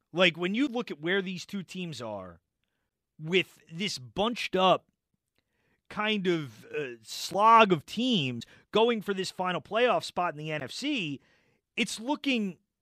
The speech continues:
increasingly likely that you might need ten wins to get it done. You're certainly gonna need nine. Uh, and I think this game's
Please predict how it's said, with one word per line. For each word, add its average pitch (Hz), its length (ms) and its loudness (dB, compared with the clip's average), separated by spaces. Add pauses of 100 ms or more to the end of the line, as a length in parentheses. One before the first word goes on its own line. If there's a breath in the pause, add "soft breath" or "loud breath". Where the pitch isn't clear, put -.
(180)
increasingly 196 1000 -6
likely 101 540 -10 (280 soft breath)
that 160 240 -2
you 160 160 -8
might 170 360 -4
need 170 260 -8
ten 185 300 -2
wins 131 260 -8
to 123 80 -16
get 107 160 -10
it 90 80 -18
done. 110 200 -10
You're 151 100 -10
certainly 214 440 0
gonna 156 200 -4
need 135 320 -6
nine. 92 440 -10 (320 soft breath)
Uh, 143 280 0 (100)
and 196 100 0
I 240 120 4
think 269 180 -8
this - 160 -8
game's 214 400 -4